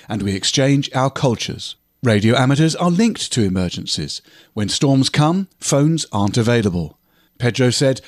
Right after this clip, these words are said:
"I would participate in these events and I would go to civil defense with my gear. I was the one who supplied the communications at the Utuado level." When Category three Hurricane George devastated Puerto Rico in nineteen ninety-eight, K P four D K E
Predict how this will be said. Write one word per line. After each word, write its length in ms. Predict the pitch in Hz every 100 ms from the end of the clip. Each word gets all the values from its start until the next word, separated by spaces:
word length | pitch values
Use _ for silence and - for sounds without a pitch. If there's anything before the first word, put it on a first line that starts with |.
| -
"I 100 | 156
would 180 | 160 160
participate 680 | 190 180 269 254 190 101 -
in 80 | 92
these 240 | 101 95
events 380 | 98 107 165 - - -
and 100 | 127
I 100 | 120
would 160 | 113
go 200 | 165 180
to 340 | 190 147 131 -
civil 240 | 220 233
defense 460 | 139 123 127 - -
with 120 | 113
my 160 | 117 113
gear. 440 | 175 139 82 76 _ _ _ _
I 140 | 107 139
was 140 | 156
the 80 | 151
one 180 | 151 139
who 100 | 143
supplied 440 | - 143 143 135
the 80 | 127
communications 920 | - 135 123 123 202 196 - 104 - - -
at 200 | 127 135
the 160 | 131
Utuado 420 | 139 104 95 95 98
level." 400 | 107 98 82 - _ _ _ _
When 180 | 156 143
Category 480 | 202 196 156 143 131
three 380 | - 185 202 127
Hurricane 480 | 104 95 - 107
George 560 | 95 143 180 117 135 - - _
devastated 640 | 131 123 - 123 110 104
Puerto 280 | - 120 117
Rico 260 | 120 127 110
in 140 | 104
nineteen 400 | 110 110 - 101
ninety-eight, 640 | 101 101 113 160 147 143 - _ _ _ -
K 180 | 117 107
P 140 | 117
four 240 | 104 120
D 180 | 120 131
K 220 | 117 135
E 260 | 143 151